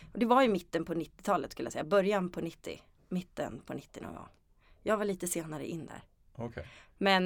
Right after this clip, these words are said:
Speaker 1: nej, men så junior-V M och sen, eh, tror jag, jag tog mina första pallplatser på världscupen tvåtusentre. Det var nog det.
Speaker 2: Ja.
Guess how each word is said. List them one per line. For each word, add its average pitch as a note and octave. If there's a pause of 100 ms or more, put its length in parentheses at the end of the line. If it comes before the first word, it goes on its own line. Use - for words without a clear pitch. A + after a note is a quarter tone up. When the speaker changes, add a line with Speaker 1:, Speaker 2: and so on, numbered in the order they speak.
Speaker 1:
nej, A#3
men B3
så B3+
junior-V A#3
M B3
och A3+
sen, G#3
eh, G3
tror F#3+
jag, F#3
jag F#3+
tog A3+
mina G3+
första -
pallplatser F3 (460)
på -
världscupen F#3+
tvåtusentre. F3 (920)
Det F#3
var E3+
nog -
det. - (100)
Speaker 2:
Ja. B2